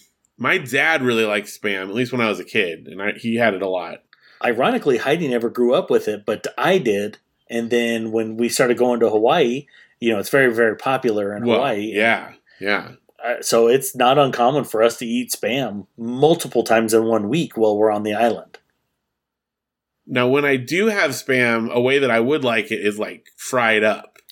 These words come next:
Speaker 2: Oh, hundred percent.
Speaker 1: Like, slice it and fry it up. Like, that's a way that I would enjoy it, you know,
Speaker 2: Yeah.
Speaker 1: as opposed to, like, raw out of the can. That,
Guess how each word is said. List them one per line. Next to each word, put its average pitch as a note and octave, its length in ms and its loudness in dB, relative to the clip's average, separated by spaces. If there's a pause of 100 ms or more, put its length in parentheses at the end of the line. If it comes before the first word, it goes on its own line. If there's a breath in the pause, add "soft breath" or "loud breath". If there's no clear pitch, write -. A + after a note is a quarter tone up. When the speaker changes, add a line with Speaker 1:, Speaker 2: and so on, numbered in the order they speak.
Speaker 2:
Oh, B2 240 2
hundred C3 240 -4
percent. C3+ 480 -4 (320)
Speaker 1:
Like, G#2 160 -4
slice C3 480 0
it B2 100 0
and A2 120 -8
fry A#2+ 260 4
it A2+ 100 2
up. A#2+ 180 2
Like, G#2+ 180 -4
that's A#2+ 260 0
a A2 40 2
way G#2 180 0
that G2 100 -4
I F#2 100 -4
would F#2 120 -8
enjoy F2 280 -10
it, D#2+ 300 -18
you G2 140 -14
know, F2+ 60 -8
Speaker 2:
Yeah. B2+ 200 2
Speaker 1:
as G#2+ 120 -4
opposed A#2 320 -2
to, A2 60 -2
like, G#2 180 2
raw G#2+ 260 2
out G2+ 180 0
of F#2+ 80 -6
the F#2+ 40 -10
can. G#2+ 360 0
That, G#2 280 -2